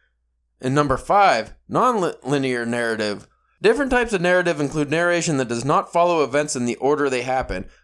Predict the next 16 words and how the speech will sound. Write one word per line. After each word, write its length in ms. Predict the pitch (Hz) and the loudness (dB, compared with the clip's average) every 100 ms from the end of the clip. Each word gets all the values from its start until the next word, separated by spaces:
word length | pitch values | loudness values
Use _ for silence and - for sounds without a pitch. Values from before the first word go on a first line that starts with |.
| _ | _
Chronological 840 | - 202 247 226 214 190 180 165 143 | -2 0 0 2 2 2 0 0 2
events, 420 | 127 135 147 - _ 139 | 0 -2 -4 -12 _ -10
e 100 | 143 | -2
g 160 | 143 | 0
what 160 | 139 196 | 2 2
happens 380 | 220 202 185 147 | 2 2 0 0
in 60 | |
nineteen 400 | 151 180 185 165 | -2 -2 -2 0
ninety 300 | 156 147 135 | 0 0 -4
followed 360 | 131 147 147 127 | 0 0 2 0
by 140 | 127 | 0
what 180 | 131 170 | 2 0
happens 500 | 180 156 156 147 135 | 2 0 0 -4 -2
in 140 | 117 | -2
nineteen 420 | 120 143 - 147 135 | -2 -4 -2 -2 0
ninety-one, 560 | 135 127 123 127 120 | -2 0 0 0 -2